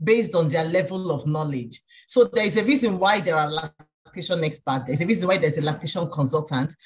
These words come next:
So this is, these are people that have studied and have learned so much in this.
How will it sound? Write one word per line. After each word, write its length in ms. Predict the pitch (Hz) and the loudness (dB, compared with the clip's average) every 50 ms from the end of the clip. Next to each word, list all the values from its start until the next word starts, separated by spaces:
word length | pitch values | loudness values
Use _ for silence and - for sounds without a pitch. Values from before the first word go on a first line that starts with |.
| - - - | -20 -20 -6
So 300 | - - 226 214 185 156 | -2 0 2 2 2 2
this 340 | - 262 294 339 330 - - | 2 4 2 2 2 -4 -6
is, 240 | 233 202 160 - - _ _ - | -4 -4 -4 -6 -8 _ _ -4
these 220 | 170 285 302 240 | 0 2 2 4
are 120 | 240 - - | 2 2 2
people 340 | - 233 226 - 226 226 226 | 0 0 0 2 0 0 2
that 180 | - 180 - - _ _ - - - _ _ - | 0 -2 -4 -6 _ _ -18 -18 -18 _ _ -4
have 260 | 151 156 151 147 - | -2 -2 -2 -2 -4
studied 560 | - - - - 208 214 180 220 220 202 190 | -8 -10 -4 0 0 2 2 2 2 2 2
and 180 | 165 156 156 151 | 2 4 4 2
have 240 | 156 156 143 131 | 2 2 0 0
learned 320 | 165 190 214 226 226 226 - | 0 0 2 2 2 2 0
so 160 | - - 196 | -2 -2 -2
much 320 | 185 185 175 165 165 - | 0 0 0 0 0 -2
in 160 | 160 151 143 135 | -2 -2 -2 -2
this. 240 | 165 160 139 135 | -2 -4 -6 -6